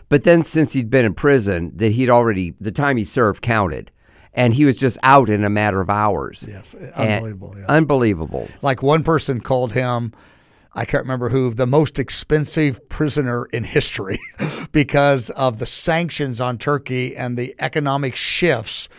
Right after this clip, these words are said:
Speaker 2: that happen in Turkey and the Middle East because of this issue. Or, like you said, it's, maybe that's too simplistic to make it only this issue.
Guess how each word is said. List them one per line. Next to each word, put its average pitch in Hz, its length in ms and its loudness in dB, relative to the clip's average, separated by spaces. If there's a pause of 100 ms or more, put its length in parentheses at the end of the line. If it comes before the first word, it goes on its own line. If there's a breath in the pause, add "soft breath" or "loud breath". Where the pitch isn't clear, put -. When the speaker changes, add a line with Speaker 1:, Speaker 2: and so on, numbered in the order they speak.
(280 loud breath)
Speaker 2:
that 120 140 -2
happen 147 320 0
in 127 80 -2
Turkey 147 280 -2
and 131 80 -2
the 123 60 0
Middle 135 300 0
East 139 320 -2
because 156 580 -2
of 139 120 0
this 147 200 -2
issue. 151 500 -2
Or, 143 360 -2 (240 loud breath)
like 160 140 -4
you 156 80 -2
said, 131 240 -2
it's, 117 180 -12
maybe 135 260 -4
that's 131 180 -10
too - 140 -6
simplistic 135 640 -6
to 139 80 -6
make 131 160 -4
it 127 100 -8
only 139 280 -2
this 131 200 -4
issue. 135 320 -4